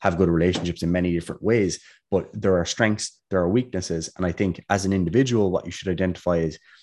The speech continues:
what genuinely contributes, you know, to my happiness and to my sense of fulfillment. And forget for a moment, like, what everyone around you is telling you what you should do, and ask yourself, "What actually contributes to my fulfillment?" Like, for me, like, I really like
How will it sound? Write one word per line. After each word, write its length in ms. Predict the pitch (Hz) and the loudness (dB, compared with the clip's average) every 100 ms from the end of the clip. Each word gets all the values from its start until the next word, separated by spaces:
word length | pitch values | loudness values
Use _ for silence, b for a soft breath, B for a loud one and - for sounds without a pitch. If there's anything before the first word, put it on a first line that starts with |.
| b b | b b
what 220 | 143 180 | 0 0
genuinely 600 | - 127 135 123 107 98 | 0 0 2 2 2 0
contributes, 840 | 90 98 90 101 82 85 82 - - _ _ _ _ _ - - | -2 -4 -4 -2 0 -2 -2 -10 -14 _ _ _ _ _ -20 -10
you 160 | 101 98 | -2 0
know, 140 | 85 | 0
to 260 | 87 - 113 | -2 0 2
my 160 | 95 | 2
happiness 520 | 87 95 - 78 78 | 2 0 0 -6 -6
and 100 | 85 - | -6 -4
to 140 | 98 | 0
my 180 | 90 82 | 2 0
sense 340 | - 92 - | 0 -2 -2
of 100 | 78 | -8
fulfillment. 580 | - 85 92 78 - - B B B | -6 -2 -2 -2 -6 -14 B B B
And 120 | 101 | -4
forget 520 | 98 120 107 147 - - - | -2 -2 2 2 2 -8 -18
for 180 | - 110 | 0 4
a 40 | |
moment, 320 | 104 107 101 | 6 4 2
like, 160 | 82 95 | 0 0
what 200 | 98 101 | 2 4
everyone 280 | 98 95 92 | 4 0 -2
around 240 | 90 87 | 0 -2
you 60 | 82 | -4
is 80 | - | -6
telling 320 | - 92 87 | -2 -2 0
you 80 | 82 | -2
what 140 | 80 | -4
you 60 | - | -8
should 180 | - | -8
do, 200 | 82 82 - | -2 -2 -2
and 100 | 101 | -2
ask 240 | 123 - | -2 -2
yourself, 220 | - 92 | -6 -4
"What 160 | 92 117 | 2 2
actually 300 | 110 - 95 | 2 -2 -4
contributes 520 | 92 92 95 82 82 | -4 -2 0 0 -2
to 200 | - - | -4 -4
my 160 | 90 82 | -2 -4
fulfillment?" 580 | - - 85 - - - B B B | -6 -8 -8 -8 -10 -16 B B B
Like, 200 | 110 104 - - | 4 4 0 -2
for 160 | - | 4
me, 340 | 117 160 98 - _ _ _ _ _ _ _ - | 6 8 6 2 _ _ _ _ _ _ _ -6
like, 240 | 98 95 - B B B - | 0 0 -2 B B B 2
I 60 | |
really 580 | 110 104 107 120 117 107 | 4 6 8 8 8 8
like 360 | 98 92 82 | 8 6 2